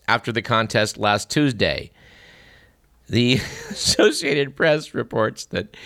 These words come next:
unless Crisco can come from behind during a final tally of the votes this week, Aiken will be the nominee.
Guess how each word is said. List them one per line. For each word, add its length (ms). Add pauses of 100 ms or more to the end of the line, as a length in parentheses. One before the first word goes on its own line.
(440)
unless 360
Crisco 520
can 200
come 200
from 200
behind 640 (120)
during 280
a 80
final 340
tally 380
of 80
the 40
votes 260
this 200
week, 320 (380)
Aiken 520 (320)
will 220
be 140
the 80
nominee. 680